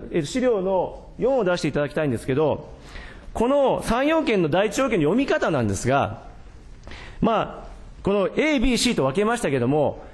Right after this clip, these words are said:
AとBかつCのことを定めてると多分総理は今おっしゃった。でも、この前の法制局長官の答弁を聞いていると、Aは当然Cを満たすから、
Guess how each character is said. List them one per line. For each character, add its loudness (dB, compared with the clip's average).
A 2
と 0
B 2
か 2
つ 0
C 2
の 2
こ 0
と 2
を 4
定 0
め 2
て 0
る 2
と 0
多 2
分 0
総 0
理 2
は 4
今 2
お 2
っ 0
し -4
ゃ 2
っ -6
た。 -10
で 4
も、 2
こ 0
の 4
前 4
の 4
法 2
制 0
局 0
長 2
官 0
の 2
答 2
弁 2
を -2
聞 0
い -2
て 0
い 2
る 0
と、 0
A 2
は 0
当 2
然 4
C 2
を 4
満 0
た 0
す -6
か 0
ら、 -2